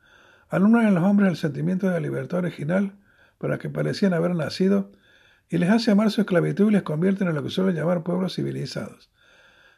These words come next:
La necesidad creó los tronos, las ciencias y las artes los han fortalecido. Discurso para la Academia de Dijon en mil setecientos cincuenta.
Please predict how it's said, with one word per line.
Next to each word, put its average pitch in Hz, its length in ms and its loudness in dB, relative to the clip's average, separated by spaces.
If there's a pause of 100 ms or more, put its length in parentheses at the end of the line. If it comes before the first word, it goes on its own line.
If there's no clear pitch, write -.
La 151 80 0
necesidad 196 560 4
creó 214 200 2
los 208 140 2
tronos, 151 360 -2
las 156 140 -4
ciencias 196 340 2
y 180 40 2
las 170 160 -2
artes 190 300 0
los 147 80 -2
han 156 160 -4
fortalecido. 131 760 -10 (920)
Discurso 185 420 -2
para 147 180 -2
la 139 80 -4
Academia 175 440 -2
de 151 120 -2
Dijon 170 400 -4
en 143 80 -10
mil 151 140 -8
setecientos 143 600 -12
cincuenta. - 560 -16